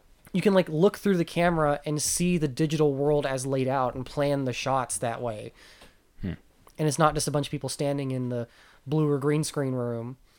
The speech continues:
Speaker 1: just
Speaker 2: Oh.
Speaker 1: assuming what's gonna happen later. Like, no, he can, you can already pre-render the entire environment and, and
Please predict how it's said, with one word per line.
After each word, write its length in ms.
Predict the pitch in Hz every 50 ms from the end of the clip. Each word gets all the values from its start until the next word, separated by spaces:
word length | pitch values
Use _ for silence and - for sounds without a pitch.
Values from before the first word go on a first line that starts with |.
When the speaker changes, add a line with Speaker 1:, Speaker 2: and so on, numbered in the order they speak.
| _ _ _ _ - - - - - - - - - - - - -
Speaker 1:
just 320 | 85 104 143 160 156 - -
Speaker 2:
Oh. 140 | - - - -
Speaker 1:
assuming 460 | 165 - - 185 175 165 165 160 151
what's 160 | 151 147 -
gonna 120 | 170 151
happen 280 | 139 147 143 139 143 131
later. 260 | 131 147 151 135 120
Like, 140 | 120 123 135
no, 160 | 147 160 139 117
he 100 | 143 170
can, 220 | - 165 147 131 - - - - - - - _
you 140 | - 185 -
can 100 | 185 170
already 380 | - 170 185 202 196 180 165
pre-render 760 | - - - - 190 208 214 175 180 185 190 185 170 170 160
the 140 | 151 156 156
entire 400 | 147 143 - 151 160 175 175 175
environment 560 | 160 147 151 147 147 147 143 135 131 131 135 - - - - - - -
and, 400 | 139 135 131 131 131 131 - - _ _ _ _ _ _
and 220 | 160 147 139 135